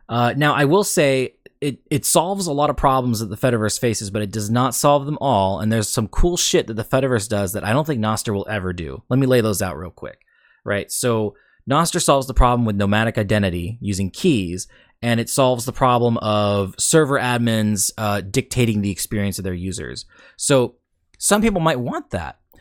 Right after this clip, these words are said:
the curated experience. Maybe they're a vulnerable person or immature, right? And so they need their admin to make decisions for them about what they can and can't see. Maybe they want a curated experience.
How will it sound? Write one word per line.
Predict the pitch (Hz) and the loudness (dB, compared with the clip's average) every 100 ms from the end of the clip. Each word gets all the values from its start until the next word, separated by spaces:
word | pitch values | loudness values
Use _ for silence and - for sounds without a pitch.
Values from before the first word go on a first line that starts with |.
| - | -10
the | 143 | -10
curated | - 170 151 139 131 | 0 2 4 2 0
experience. | 123 - 196 151 98 120 | -4 -2 0 0 0 -2
Maybe | 123 127 | -2 2
they're | 123 | 2
a | 113 | 2
vulnerable | 123 123 127 120 | 4 4 4 2
person | 113 143 139 92 71 | 4 2 2 -8 -8
or | 92 98 92 - | -6 -6 -6 -4
immature, | 101 92 104 67 - _ | -4 -2 -4 -6 -12 _
right? | 104 98 95 - | -2 -2 -2 -4
And | 104 | -4
so | - 107 98 | 0 2 0
they | 92 104 | 0 0
need | 101 | 0
their | 101 | 2
admin | 95 104 95 90 | 2 2 0 -4
to | 92 | -6
make | 95 | -6
decisions | 90 110 98 92 | -4 -2 -2 -2
for | 92 | -4
them | 90 87 | -4 -4
about | 92 90 | -6 -8
what | 87 | -8
they | 92 | -10
can | - 98 | -8 -8
and | 87 | -8
can't | - 87 - | -8 -10 -6
see. | 101 85 _ - - | -6 -8 _ -20 -2
Maybe | 131 156 | 2 2
they | 151 139 | 2 2
want | 143 139 | 0 -2
a | |
curated | - 131 120 117 | -4 -2 0 -2
experience. | 104 - 120 117 80 - - | -4 -4 -2 -4 -4 -10 -12